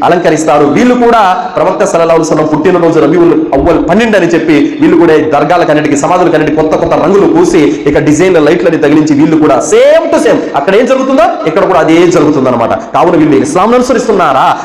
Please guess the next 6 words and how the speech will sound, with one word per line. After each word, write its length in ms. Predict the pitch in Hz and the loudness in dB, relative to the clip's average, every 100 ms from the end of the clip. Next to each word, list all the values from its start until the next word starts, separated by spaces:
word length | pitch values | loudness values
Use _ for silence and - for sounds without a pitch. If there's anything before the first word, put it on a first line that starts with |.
| - | -4
మార్గం 320 | 175 240 262 | -2 0 -2
తప్పిపోయినటువంటి 680 | 233 233 285 285 294 294 294 | 0 0 2 2 0 0 0
పూర్వీకులు 420 | 277 349 359 302 | 0 2 2 0
అనుసరిస్తున్నారా? 640 | 233 226 190 180 160 127 | 0 0 -2 -2 0 0
ఎవరిని 280 | 135 220 254 | 0 0 0
అనుసరిస్తున్నారు? 600 | 247 208 180 143 127 101 | 0 -2 -2 -4 -4 -4